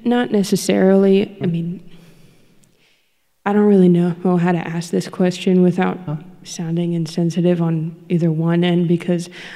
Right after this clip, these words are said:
Speaker 1: I've talked to pe-, people, um, and, uh,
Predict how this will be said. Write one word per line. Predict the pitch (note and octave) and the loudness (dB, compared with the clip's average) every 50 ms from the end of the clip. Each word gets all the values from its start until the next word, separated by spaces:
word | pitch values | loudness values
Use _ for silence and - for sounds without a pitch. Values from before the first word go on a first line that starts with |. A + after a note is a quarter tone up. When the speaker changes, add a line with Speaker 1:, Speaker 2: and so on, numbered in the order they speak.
| - - _ | -20 -14 _
Speaker 1:
I've | F#3 - | -12 -4
talked | - G3 F#3+ F#3 - | -2 -2 -2 0 -2
to | G3 | -2
pe-, | - - F#3+ F#3+ | 0 2 0 0
people, | G3 - - - F#3+ F#3+ F#3+ - F#3+ F#3+ F#3+ F#3+ F#3+ - - - - | 0 -4 -2 0 0 0 2 0 0 0 2 0 -2 -4 -8 -4 -2
um, | F3+ F3 F3 F3 E3+ E3+ E3+ E3 E3 E3+ E3+ F3 - - - - - - _ _ _ _ _ _ _ _ _ _ _ _ _ _ _ _ _ _ _ _ _ _ _ _ _ _ _ | 0 0 2 2 0 0 0 0 0 0 -2 -4 -6 -12 -20 -20 -20 -20 _ _ _ _ _ _ _ _ _ _ _ _ _ _ _ _ _ _ _ _ _ _ _ _ _ _ _
and, | F#3+ F#3 F3+ E3 E3+ E3 E3 D#3+ | 2 2 4 2 2 0 -2 -2
uh, | D#3+ D#3+ D#3+ D#3+ E3 E3+ E3+ | -2 -4 -4 -4 -4 -4 -6